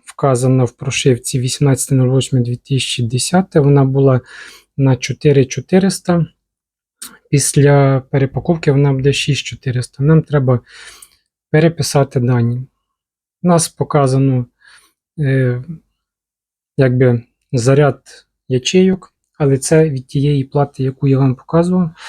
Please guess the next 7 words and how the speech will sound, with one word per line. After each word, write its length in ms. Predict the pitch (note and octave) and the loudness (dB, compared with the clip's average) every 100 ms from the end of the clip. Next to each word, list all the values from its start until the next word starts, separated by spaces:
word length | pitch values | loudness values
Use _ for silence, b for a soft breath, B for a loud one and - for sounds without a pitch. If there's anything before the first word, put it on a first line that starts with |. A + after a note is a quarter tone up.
| B B _ | B B _
Тобто 320 | D3+ - D3 | -6 -4 -4
вольтаж 400 | C3+ C#3 F#3 F#3 | 0 0 0 -2
по 480 | - _ D3 C#3+ C3+ - | -4 _ 0 0 0 -4
три 180 | D3 D#3 | -2 -2
з 60 | |
половиною 600 | - C#3+ C#3+ C#3+ C#3 C3 | -2 -4 0 2 2 2
вольта 480 | C#3+ E3+ E3 D#3 C#3 | 2 0 0 -4 -4